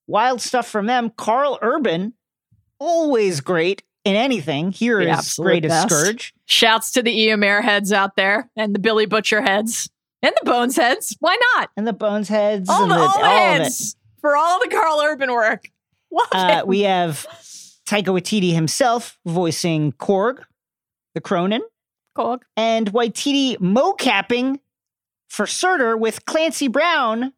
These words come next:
Speaker 1: providing the voice work.
Speaker 2: <sighs> Jock Jeffcoat himself. I mean, the number of, of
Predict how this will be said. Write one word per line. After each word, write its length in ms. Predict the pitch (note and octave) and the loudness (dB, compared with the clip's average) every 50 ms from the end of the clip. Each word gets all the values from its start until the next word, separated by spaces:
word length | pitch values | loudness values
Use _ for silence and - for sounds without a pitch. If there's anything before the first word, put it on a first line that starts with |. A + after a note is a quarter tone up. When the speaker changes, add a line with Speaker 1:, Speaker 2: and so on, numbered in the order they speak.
| _ _ _ | _ _ _
Speaker 1:
providing 460 | - F#3 F3 F#3+ G#3 F3 G3 G#3+ A#3 A#3 | -2 -2 0 2 2 2 2 0 0 0
the 60 | A3 | 0
voice 360 | F3+ G#3+ G#3 F3 D3+ - - | 0 0 0 0 -2 -4 -8
work. 300 | - - - _ - - _ _ | -14 -18 -20 _ -20 -20 _ _
Speaker 2:
<sighs> 1300 | _ _ - - - - - - - - - - - - - - _ _ _ _ _ _ _ _ _ - | _ _ -8 -6 -6 -4 -4 -6 -6 -8 -10 -12 -14 -16 -20 -20 _ _ _ _ _ _ _ _ _ 0
Jock 240 | - G3 F#3+ F#3 - | 2 2 2 2 2
Jeffcoat 420 | - G#3+ G3 F#3+ - A#3 A3 G3+ | 2 2 2 2 0 0 0 0
himself. 680 | G3 G3 F#3+ - - A3 G3+ G3+ G3 F#3 - - - - - _ _ _ _ - | 0 -2 -4 -2 0 0 2 2 0 -2 -4 -8 -14 -16 -20 _ _ _ _ -4
I 140 | - A3+ A#3 | -2 0 0
mean, 280 | A3+ A#3 A#3+ A#3 A#3 A3+ | 2 0 0 0 0 0
the 100 | A3+ A3+ | 0 2
number 420 | A3+ B3+ D#4+ A4 G#4+ F4+ C#4 A#3 | 2 0 0 0 0 0 2 2
of, 260 | A3 A3 G#3 G#3 A3 G#3 C#4+ | 0 0 -2 -4 -6 -6 -2
of 260 | D4 F3 G3 G3 | 0 0 0 0